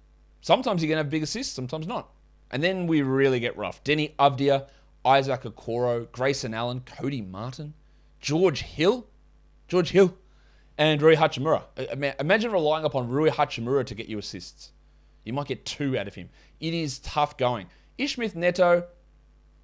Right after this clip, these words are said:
Joseph next group, then McLaughlin, and then after that, it does get rough. It gets hard to find these guys. Um, it's hard to find these options on the waiver wire to help influence that category. For steals,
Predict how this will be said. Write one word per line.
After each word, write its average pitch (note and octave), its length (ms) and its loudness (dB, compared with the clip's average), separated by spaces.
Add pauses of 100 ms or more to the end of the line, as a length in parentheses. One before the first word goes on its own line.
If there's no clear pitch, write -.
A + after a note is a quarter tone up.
(160)
Joseph F3+ 460 6
next C#3 260 -2
group, C#3+ 400 -2
then D#3 240 0
McLaughlin, C3 680 -2
and A#2+ 100 -6
then C3 80 -2
after B2+ 280 -4
that, A#2 340 0 (100)
it D3 80 -8
does G3+ 160 0
get G#3 140 -2
rough. A#3+ 240 2
It - 100 -10
gets E3 180 -8
hard D#3+ 420 0
to C#3 80 -12
find C3 360 -6
these B2 180 -4
guys. G2+ 380 -6 (360)
Um, B2+ 540 0 (960)
it's - 100 -14
hard D3 120 0
to C#3 60 -8
find C3+ 320 -2
these A#2+ 320 -4
options A2+ 760 -8 (140)
on B2 140 -4
the A#2 60 -2
waiver A2 280 -2
wire G#2+ 240 -2
to A2+ 120 -12
help A2+ 220 -6
influence G#2 380 -10
that F#2 180 -8
category. F2 360 -12 (480)
For G#3+ 180 6
steals, G3 540 -2